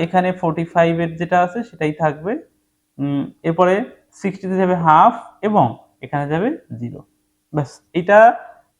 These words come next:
এ, তাহলে আমরা সাইন পারলে কিন্তু কস পারি এবং এখান থেকে বাকি সবগুলো বের করতে পারবো। আচ্ছা, যাই হোক, আমাদের এই অঙ্কে এখন আমাদের শুধু সাইন কস লাগবে, বাকিগুলো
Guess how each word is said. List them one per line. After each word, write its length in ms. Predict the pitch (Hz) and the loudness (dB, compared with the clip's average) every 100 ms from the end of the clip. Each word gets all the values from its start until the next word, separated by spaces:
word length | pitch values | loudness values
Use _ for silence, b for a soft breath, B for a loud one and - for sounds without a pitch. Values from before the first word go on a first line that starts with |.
| - | -6
এ, 20 | 165 - | -6 0
তাহলে 180 | 202 208 | 4 4
আমরা 120 | 208 208 | 2 0
সাইন 160 | 180 190 | 0 4
পারলে 160 | 196 208 208 | 4 4 4
কিন্তু 140 | 214 214 | 0 4
কস 160 | 190 190 - | 4 4 0
পারি 200 | 131 117 - _ _ _ _ _ | 0 0 -12 _ _ _ _ _
এবং 120 | 180 185 180 | -4 0 0
এখান 180 | 185 214 208 | 2 2 2
থেকে 160 | 208 233 180 | 4 4 4
বাকি 220 | 165 160 190 | 0 0 0
সবগুলো 260 | 185 175 220 175 | 0 2 2 2
বের 100 | 139 | 0
করতে 160 | 135 - - | -4 -8 -16
পারবো। 200 | - - _ - | -18 -20 _ -10
আচ্ছা, 140 | - 139 | -4 2
যাই 120 | 151 | 4
হোক, 100 | 208 233 | 4 2
আমাদের 180 | 214 208 196 | 2 4 6
এই 60 | 196 | 4
অঙ্কে 180 | 190 190 170 | 2 0 0
এখন 160 | 170 156 _ _ _ | -2 -6 _ _ _
আমাদের 180 | 135 143 | -2 0
শুধু 140 | - 160 175 | 0 0 0
সাইন 140 | 160 165 | 0 -2
কস 120 | 170 175 | -2 0
লাগবে, 160 | 190 220 | 2 2
বাকিগুলো 340 | 147 143 151 | 0 -2 -2